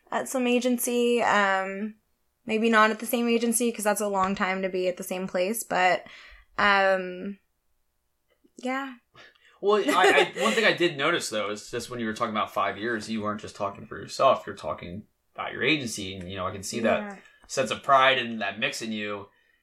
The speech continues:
Speaker 2: And I think that's, you know, something that when you lose that, that's when you start to say, "Okay, is this right?" And that, I,
Speaker 1: Mm-hmm.
Speaker 2: I'm assuming that's kind of how you felt when you said you, like, lose yourself. You're like,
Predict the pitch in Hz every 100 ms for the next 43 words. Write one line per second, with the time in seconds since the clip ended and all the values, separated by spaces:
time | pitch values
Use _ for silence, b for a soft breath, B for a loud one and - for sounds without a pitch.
0 | _ 131 131 131 143 147 - - - -
1 | - 123 117 110 147 131 139 135 123 107
2 | 113 113 110 113 107 104 - _ _ _
3 | _ 107 120 120 147 156 135 - 120 120
4 | 117 117 110 104 117 104 101 104 98 101
5 | 95 85 - 90 - 76 67 113 135 127
6 | 135 131 131 - 147 131 117 - 117 107
7 | 113 107 104 113 107 107 110 104 98 -
8 | 127 151 127 113 104 98 101 107 98 95